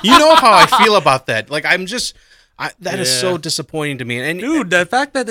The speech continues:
Speaker 2: Henry Cavill has played the character literally three times, and he has not been able to even scratch the surface of what he as an actor can do with that character.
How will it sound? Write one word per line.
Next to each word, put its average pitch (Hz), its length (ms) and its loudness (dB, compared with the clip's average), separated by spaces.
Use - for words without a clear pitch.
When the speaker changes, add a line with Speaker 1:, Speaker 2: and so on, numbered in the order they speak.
Speaker 2:
Henry 269 280 -6
Cavill 240 440 -6
has 202 180 -6
played 233 360 -8
the 202 80 -10
character 208 560 -8
literally 214 680 -4
three 214 360 -14
times, 131 680 -12
and 156 400 -8
he 208 240 -12
has 190 240 -6
not 185 340 -4
been 180 100 -8
able 175 220 -6
to 165 60 -10
even 156 200 -12
scratch 165 460 -10
the 135 100 -14
surface 151 500 -12
of 135 140 -16
what 143 260 -10
he 175 360 -16
as 143 160 -12
an 139 100 -12
actor 131 300 -12
can 127 220 -20
do 120 200 -16
with 113 160 -20
that 107 180 -20
character. - 460 -20